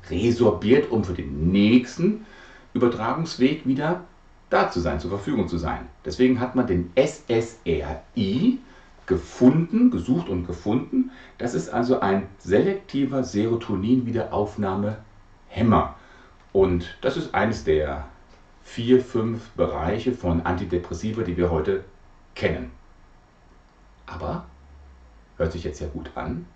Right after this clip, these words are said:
nur welche Nebenwirkungen hat es? Wer mich kennt, weiß, dass ich weder in die eine Richtung noch in die andere Richtung massiv hindrängen möchte. Nein, ich möchte weder das eine noch das andere präferieren.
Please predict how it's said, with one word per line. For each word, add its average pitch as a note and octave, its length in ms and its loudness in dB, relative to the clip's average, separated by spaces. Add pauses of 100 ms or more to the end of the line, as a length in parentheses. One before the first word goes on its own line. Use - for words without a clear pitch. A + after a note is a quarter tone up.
nur F#2+ 160 4
welche D#2+ 240 0
Nebenwirkungen C#3+ 640 -2
hat - 160 -14
es? - 160 -20 (1400)
Wer F#2 320 4
mich F2 440 -2
kennt, B2 380 -2
weiß, C2+ 440 -4
dass - 200 -6
ich E2 260 -10
weder G2+ 260 0
in G2+ 100 -2
die E2+ 160 -6 (100)
eine A2+ 400 0
Richtung C#3 480 -2 (380)
noch G2+ 180 -2
in A#2 80 0
die F#2+ 220 -4
andere A2 500 2
Richtung G2 760 -4 (120)
massiv F2 680 -4 (100)
hindrängen E2+ 560 -4
möchte. - 300 -14 (240)
Nein, F3+ 240 0 (680)
ich F#2+ 120 -6
möchte A2+ 260 -2
weder F2 120 -2
das E2+ 160 -8
eine G#2 200 0
noch B2 120 0
das - 140 -10
andere G2 300 -4
präferieren. E2+ 880 -4